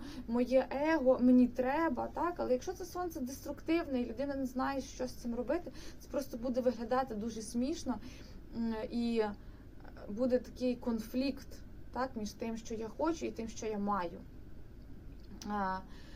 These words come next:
в відносинах починаються проблеми, тому що лю-, людина може не рахуватися з думкою, там, партнера свого, так. Е, с-, в фінансовій сфері так само починаються проблеми, тому що людина хоче більше, а вона може цього не мати.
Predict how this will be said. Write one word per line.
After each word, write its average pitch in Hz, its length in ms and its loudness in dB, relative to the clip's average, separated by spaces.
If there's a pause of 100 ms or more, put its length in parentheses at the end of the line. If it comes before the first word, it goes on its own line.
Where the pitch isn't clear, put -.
(600)
в 226 40 -6
відносинах 392 680 4
починаються 302 680 0
проблеми, 247 500 2 (200)
тому 208 120 -6
що - 200 -10 (540)
лю-, 233 360 -2
людина 226 580 2 (280)
може 233 280 0
не 226 140 0
рахуватися 269 640 2
з 262 80 -2
думкою, 240 760 0
там, 214 160 -4
партнера 220 540 0
свого, 208 440 -6
так. 240 260 -2 (800)
Е, 240 400 4
с-, - 180 -8
в 240 40 -8
фінансовій 339 640 2
сфері 311 380 2
так - 180 -4
само 285 480 2
починаються 233 640 -4
проблеми, 254 560 0
тому 220 180 -8
що - 160 -6
людина 214 420 -4 (100)
хоче 214 220 -4
більше, 240 600 -4
а - 60 -6
вона 202 220 -4
може 202 180 -4
цього 196 260 -8
не 202 200 0
мати. 214 480 -2